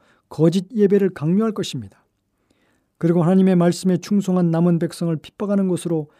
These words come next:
바벨론의 죄자는 찰 것입니다.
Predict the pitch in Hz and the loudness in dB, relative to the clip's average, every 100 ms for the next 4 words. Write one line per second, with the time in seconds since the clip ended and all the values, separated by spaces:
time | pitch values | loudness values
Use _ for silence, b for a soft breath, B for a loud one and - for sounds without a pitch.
0 | b b - 135 160 156 156 151 143 - | b b -10 -4 -2 0 0 -2 -4 -8
1 | - 139 139 135 131 123 - 202 226 - | -4 0 0 -2 -6 -8 -10 -10 -10 -10
2 | 190 151 _ | -12 -12 _